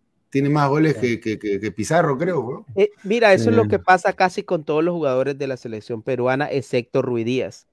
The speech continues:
Speaker 1: <laughs> Ruiz
Speaker 3: Porque
Speaker 1: Díaz,
Speaker 3: mira
Speaker 1: weón.
Speaker 3: que el mi-, que el mismo Lapadula, que cuando ha pasado de pronto por sus baches, por mal momento en su equipo, siempre que llegó a la selección siempre rindió.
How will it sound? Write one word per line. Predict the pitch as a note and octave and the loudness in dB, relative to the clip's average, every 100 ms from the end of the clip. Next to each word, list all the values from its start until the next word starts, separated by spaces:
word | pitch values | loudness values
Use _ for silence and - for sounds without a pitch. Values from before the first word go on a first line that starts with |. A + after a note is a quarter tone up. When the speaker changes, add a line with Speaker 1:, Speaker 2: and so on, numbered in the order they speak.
| _ _ _ _ _ | _ _ _ _ _
Speaker 1:
<laughs> | - F3+ - _ _ - | 2 2 0 _ _ -4
Ruiz | C#3 A2 - F3 E3+ C3+ - - - D3 | -2 -2 2 2 4 2 -2 -8 2 6
Speaker 3:
Porque | C3+ B2+ | 8 10
Speaker 1:
Díaz, | B2 A2+ | 8 8
Speaker 3:
mira | A3+ | 6
Speaker 1:
weón. | B3+ - | 6 4
Speaker 3:
que | |
el | G#3+ | 4
mi-, | G3+ A3+ - G1+ - | 2 0 -2 -6 0
que | |
el | F#3 E3+ | 0 0
mismo | F3+ F#3+ A3 | -2 -2 0
Lapadula, | G#3 F#3 E3 C#3+ C#3+ E3 F3+ F3+ | 2 2 0 -2 0 -2 0 -2
que | - C#3+ | -4 -6
cuando | C3+ B2 B2 | -6 -4 -4
ha | B2 | -4
pasado | D3+ D#3 D#3+ D#3 | -6 -4 -4 -2
de | D3 | -4
pronto | C#3+ C#3+ C#3+ D3+ | -6 -6 -6 -6
por | C#3+ B2 | -6 -8
sus | B2 A2 | -10 -4
baches, | B2+ D3 D3+ D#3 D3 | 0 2 0 -4 -6
por | - A#2 | -6 -8
mal | A#2 A#2+ | -6 -6
momento | C3+ C#3 C3+ C3+ D3+ | -6 -6 -6 -6 -6
en | |
su | C3 | -6
equipo, | C#3 - D3 - F3+ - - _ _ _ _ | -6 -4 -4 -2 -4 -6 -18 _ _ _ _
siempre | - D#3+ F#3+ F#3 | -2 0 0 0
que | F3 | 2
llegó | D#3 C#3 D3+ | 2 2 0
a | |
la | E3 | 0
selección | E3+ C#3+ - D3 | -2 -6 -4 -4
siempre | C#3+ D3+ D3 D3 | -2 -4 -4 -6
rindió. | C3+ A#2 A#2+ D3+ - | -6 -6 -4 -4 -6